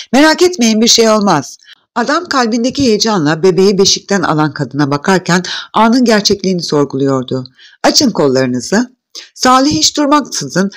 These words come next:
bu emri yerine getirirken kollarında hissettiği hafiflikle istemsizce güldü. "Kaç kilo bu Allah aşkına?" "Eve aldığım incir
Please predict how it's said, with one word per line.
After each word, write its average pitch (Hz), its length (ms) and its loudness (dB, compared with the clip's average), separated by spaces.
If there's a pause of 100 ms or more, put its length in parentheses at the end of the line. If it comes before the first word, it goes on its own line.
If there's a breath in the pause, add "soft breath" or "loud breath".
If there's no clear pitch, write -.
(200 loud breath)
bu 269 60 4
emri 202 260 4
yerine 165 240 0
getirirken 175 580 0
kollarında 214 440 2
hissettiği 170 460 -2
hafiflikle 196 560 -2
istemsizce 185 580 0
güldü. 143 440 -4 (560 loud breath)
"Kaç 339 260 2
kilo 254 220 2
bu 185 120 4
Allah 160 220 2
aşkına?" 160 520 -2 (840 loud breath)
"Eve 240 180 4
aldığım 220 460 2
incir 214 340 -2